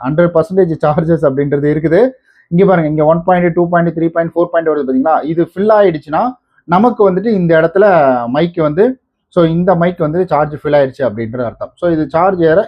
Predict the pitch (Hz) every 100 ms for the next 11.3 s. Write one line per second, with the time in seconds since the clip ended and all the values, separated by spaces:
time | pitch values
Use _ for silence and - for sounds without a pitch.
0 | 143 131 123 120 113 123 127 123 101 95
1 | - _ - - - 190 208 208 269 254
2 | 226 196 185 196 202 170 160 - 170 175
3 | 196 180 165 156 147 135 175 202 135 117
4 | 127 160 151 - 185 - _ _ _ _
5 | 156 160 180 247 240 262 269 247 202 170
6 | 156 156 175 185 180 147 156 160 139 139
7 | 175 175 170 147 156 135 143 135 123 127
8 | 185 226 - - - - - - - 175
9 | 208 196 214 196 190 170 170 180 170 185
10 | 170 160 151 131 165 165 151 143 180 220
11 | 156 139 131